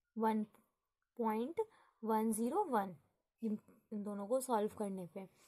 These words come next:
अगर ऐसे नहीं हो पा रहा है तो क्या कर लेना, क्या कर लेंगे,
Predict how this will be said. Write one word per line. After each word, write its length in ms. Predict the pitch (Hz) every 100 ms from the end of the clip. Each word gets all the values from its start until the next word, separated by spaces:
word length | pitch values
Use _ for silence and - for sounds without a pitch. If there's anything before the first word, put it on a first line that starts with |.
| - -
अगर 180 | 208
ऐसे 220 | 233 220 262
नहीं 360 | 233 226 294
हो 180 | 302 277
पा 200 | 233 233
रहा 120 | 208 220
है 100 | 330 - - -
तो 80 | 240
क्या 160 | 262
कर 120 | 240 247
लेना, 340 | 240 254 403 - - - - _ _ -
क्या 120 | 220
कर 140 | 220
लेंगे, 340 | 214 214 220